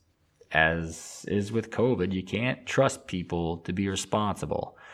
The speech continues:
They want the easy way out. That's why everybody's flocking towards vaccines. They don't wanna have to be responsible for doing the right thing. They just want a shot to do the right thing.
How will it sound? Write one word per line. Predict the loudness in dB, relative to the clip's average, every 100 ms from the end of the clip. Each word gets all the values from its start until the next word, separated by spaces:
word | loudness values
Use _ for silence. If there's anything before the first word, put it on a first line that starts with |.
| -10 -2
They | 0
want | 2 2
the | 2
easy | 2 4 2
way | 4 4
out. | 2 2 -2
That's | -6 2
why | 4 6
everybody's | 4 4 0 -2
flocking | 0 4 6 6 2 -4
towards | -4 -4 0
vaccines. | 2 2 0 0 2 2 -2 -10 -14 -18 -10 2
They | 6
don't | 6
wanna | 4 2 0
have | 0 4 4 4 -2 -2
to | -2 -2 -10 -20 -20 -20 _ -20 -8
be | -2 -2 -4 -18 _ _ _ _ _ _ _
responsible | -2 0 6 8 10 6 2 2 2
for | 0 -4
doing | 0 2 4
the | 4
right | 2 2 -2
thing. | -2 -2 -4
They | 2 2
just | 2
want | 0 2
a | 0
shot | 2 2 4 2 0 -2 _ -2
to | 2
do | 4
the | 4
right | 2 2 0
thing. | -2 -2 -4